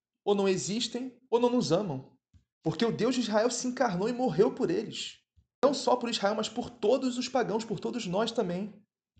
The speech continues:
Então esses deuses que nós cultuamos, ou eles não existem, ou eles não nos amam." <laughs>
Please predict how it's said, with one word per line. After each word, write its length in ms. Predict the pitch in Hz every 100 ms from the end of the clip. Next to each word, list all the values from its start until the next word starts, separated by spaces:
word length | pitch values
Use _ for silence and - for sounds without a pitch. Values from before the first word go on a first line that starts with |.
| _ _ -
Então 240 | 175 220
esses 320 | 247 254 226
deuses 460 | 147 151 196 247 214
que 80 | 196
nós 160 | 190
cultuamos, 420 | - 202 180 208 247
ou 80 |
eles 100 | 240
não 120 | 226 220
existem, 560 | 170 160 262 - 302
ou 80 | 294
eles 100 | 294
não 80 | 302
nos 180 | 320 185
amam." 320 | 214 175 135
<laughs> 400 | - 202 -